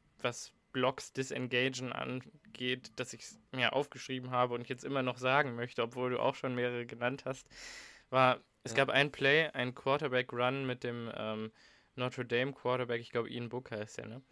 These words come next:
Speaker 2: Ja.
Speaker 1: Äh, ähm, Ian Book hat, läuft quasi einen, einen iso hinterm Center her und hinterm Running Back, glaub ich. Ähm, also ins, ins, äh, A-Gap rein,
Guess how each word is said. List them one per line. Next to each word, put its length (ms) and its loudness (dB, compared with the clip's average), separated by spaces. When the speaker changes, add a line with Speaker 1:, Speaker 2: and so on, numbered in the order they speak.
Speaker 2:
Ja. 260 -4
Speaker 1:
Äh, 60 -10
ähm, 460 0
Ian 200 0
Book 280 2
hat, 400 -2
läuft 320 0
quasi 640 2
einen, 500 -2
einen 160 0
iso 360 -2
hinterm 340 -2
Center 340 -2
her 300 -4
und 160 -6
hinterm 460 -6
Running 300 2
Back, 320 -2
glaub 280 0
ich. 140 -14
Ähm, 360 0
also 220 2
ins, 340 -4
ins, 420 -8
äh, 440 2
A-Gap 420 4
rein, 260 2